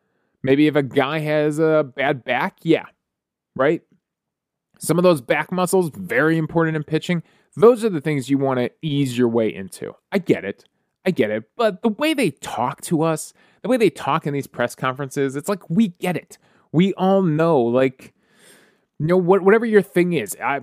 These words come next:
for me, it's old man softball. For you, maybe it's golf.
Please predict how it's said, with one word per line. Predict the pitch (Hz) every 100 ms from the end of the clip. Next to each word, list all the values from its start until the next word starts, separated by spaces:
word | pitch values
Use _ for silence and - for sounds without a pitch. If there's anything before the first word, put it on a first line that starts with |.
| -
for | 156
me, | 180 220
it's | 185
old | - 170
man | 160 151
softball. | 139 - 117 - 104 - -
For | -
you, | 143 147 208
maybe | 202 185 180 160
it's | 117
golf. | - 107 85 - -